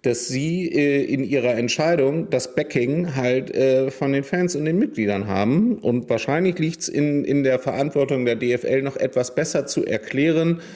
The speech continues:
ähm, was sind jetzt Vor- und Nachteile von, von, äh, äh, f-, f-, von mehr Investorengeld für, für Fans, wie kommen auch Abstimmungen zustande, so das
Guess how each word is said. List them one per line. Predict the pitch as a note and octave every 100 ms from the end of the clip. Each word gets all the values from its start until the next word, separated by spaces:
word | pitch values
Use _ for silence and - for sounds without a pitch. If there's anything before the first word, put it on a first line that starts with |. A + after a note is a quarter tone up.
| - F3
ähm, | C3+ C3+ C3+ C3+ C3 - -
was | - B2+
sind | D#3 D3
jetzt | C3 - - - -
Vor- | - D3 D3
und | C#3+
Nachteile | C#3 C#3+ - C#3 C#3 C3+
von, | C3+ C3 B2+ B2
von, | A#2+ C3+ B2+ A#2+ B2 A#2+
äh, | D#2 A#2+ A#2+ A#2 E2 A#2 A#2 A2+ A2+
äh, |
f-, | -
f-, | - - - - C#3+ C#3+ - - E2+
von | - B2+ A#2+
mehr | B2 C3 A2+
Investorengeld | A#2+ A2 - C3+ B2+ A#2+ A#2 A#2
für, | - A#2 A2+
für | - - A2
Fans, | C#3+ D3+ D#3+ D#3+ -
wie |
kommen | - C#3+ B2+
auch | -
Abstimmungen | - - - D3+ C#3+ C#3+
zustande, | C#3 - C3 C#3+ C#3 C3+ C3
so | A2+ A#2+ A#2
das | A#2 A2+ A#2 - - -